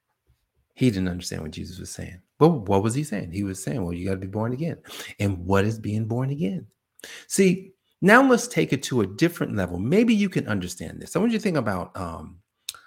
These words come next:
um, I'm, I'm losing my word here. Let's th-,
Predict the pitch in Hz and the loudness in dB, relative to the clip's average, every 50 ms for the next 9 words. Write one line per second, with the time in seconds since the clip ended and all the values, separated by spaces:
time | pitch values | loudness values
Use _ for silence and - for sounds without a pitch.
0 | _ _ _ _ - 85 69 - - 57 53 - - _ _ _ _ _ _ _ | _ _ _ _ -16 -16 -14 -14 -16 -16 -16 -18 -20 _ _ _ _ _ _ _
1 | _ _ _ _ - - - - - - - - - - - - - - 90 87 | _ _ _ _ -20 -20 -20 -20 -20 -20 -20 -20 -20 -18 -16 -16 -14 -14 -14 -14
2 | - _ _ - 80 82 85 - - 90 87 90 90 82 82 82 82 85 87 85 | -14 _ _ -12 -10 -8 -8 -6 -4 -2 -2 -2 -2 -2 -4 -4 -2 -2 -2 -2
3 | 80 82 85 80 78 80 - - - - - - - - 110 135 165 196 - - | -2 -2 -4 -6 -6 -8 -12 -14 -18 -18 -18 -10 0 4 8 8 8 8 6 2
4 | - - 202 | -2 -2 -4